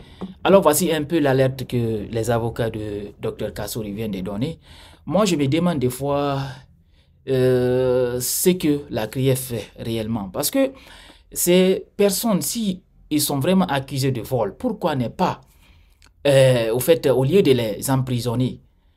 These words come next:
si c'est prouvé, oui, qu'ils ont volé, pourquoi ne pas, en tout cas, demander à ces personnalités de rembourser l'argent ?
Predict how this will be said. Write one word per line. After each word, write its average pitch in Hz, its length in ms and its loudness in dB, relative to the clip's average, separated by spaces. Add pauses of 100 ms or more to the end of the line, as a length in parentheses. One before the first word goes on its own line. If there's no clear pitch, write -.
(140)
si 262 360 0 (140)
c'est - 220 -4
prouvé, 147 580 -2
oui, 156 240 0
qu'ils 127 220 -4
ont 113 80 -2
volé, 131 400 -2 (180)
pourquoi 196 300 -2
ne 127 100 0
pas, 208 340 -6 (520)
en 139 160 0
tout 135 100 -4
cas, 294 400 2
demander 170 540 2
à 143 100 -2
ces 131 540 -2 (260)
personnalités 160 640 -2
de 139 100 -2
rembourser 135 480 -2
l'argent ? 107 420 -6